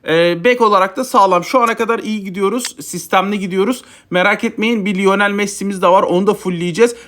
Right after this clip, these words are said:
Bu arada Lionel Messi daha önce paket olarak gezici, gezici Lionel Messi'si vardı diye hatırlıyorum. Yeni Messi çıkardım dedi. Öbürünü mü çıkardı, ne yaptı bir bakacağız. Şimdi Joshua Kimmi'yi de gördük. Joshua Kimmi yüz üç oluyor bildiğiniz gibi.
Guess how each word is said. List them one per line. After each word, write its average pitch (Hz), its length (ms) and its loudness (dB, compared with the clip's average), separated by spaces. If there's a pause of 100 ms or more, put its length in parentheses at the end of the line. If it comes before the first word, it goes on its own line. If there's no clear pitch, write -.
(120)
Bu 180 100 4
arada 208 140 2
Lionel 190 400 2
Messi 202 300 -4
daha 180 160 6
önce 202 120 -2
paket 185 340 -2
olarak 190 300 0
gezici, 165 420 -2
gezici 156 400 0
Lionel 196 320 2
Messi'si 196 440 -6
vardı 190 300 2
diye 185 100 4
hatırlıyorum. 156 480 0 (300)
Yeni 185 220 4
Messi 233 320 2
çıkardım 202 460 0
dedi. 226 200 -2
Öbürünü 180 380 2
mü 247 80 2
çıkardı, 165 420 -2
ne 190 60 4
yaptı 196 300 0
bir 160 60 -4
bakacağız. 156 420 0 (220)
Şimdi 247 200 4
Joshua 220 400 4
Kimmi'yi 302 360 6
de 302 80 4
gördük. 233 400 2
Joshua 247 360 2
Kimmi 247 340 0
yüz 208 200 -4
üç 269 140 -4
oluyor 170 280 2
bildiğiniz 151 440 2
gibi. 220 340 -2